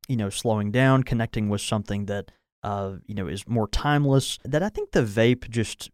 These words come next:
by the fabric of it, just goes against, uh, what we're trying to do. So there might be some tobacconists that, that take it up. You know, you think about,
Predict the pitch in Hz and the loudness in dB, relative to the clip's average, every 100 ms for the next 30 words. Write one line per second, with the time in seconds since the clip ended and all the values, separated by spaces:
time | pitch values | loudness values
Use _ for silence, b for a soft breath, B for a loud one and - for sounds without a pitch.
0 | 123 120 107 - - 131 123 98 107 95 | -2 0 0 -4 0 2 2 -2 -4 -6
1 | 92 104 104 - 107 104 101 104 98 - | -8 -8 -6 0 0 0 -2 -4 -4 -4
2 | 95 92 107 101 98 92 92 90 95 90 | -6 -4 -4 -4 -8 -8 -10 -12 -12 -12
3 | 92 - 110 107 B B 156 220 302 247 | -12 -2 0 0 B B 4 6 4 2
4 | - 202 196 214 208 160 151 160 175 160 | 2 4 6 4 4 4 4 4 2 0
5 | - 151 156 - B B B 156 - 185 | 0 2 2 2 B B B 2 4 2
6 | 180 202 208 - 127 123 131 - 160 160 | 4 6 6 6 4 4 2 0 0 2
7 | 147 120 107 113 - | 0 0 0 -2 -4